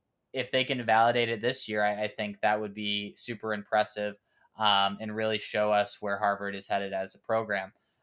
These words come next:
Um, but Garrett, give me your next, I think maybe your last team on your list.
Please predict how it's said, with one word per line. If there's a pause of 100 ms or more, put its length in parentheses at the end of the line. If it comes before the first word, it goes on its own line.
Um, (100)
but
Garrett,
give
me
your
next,
I
think
maybe
your
last
team
on
your
list.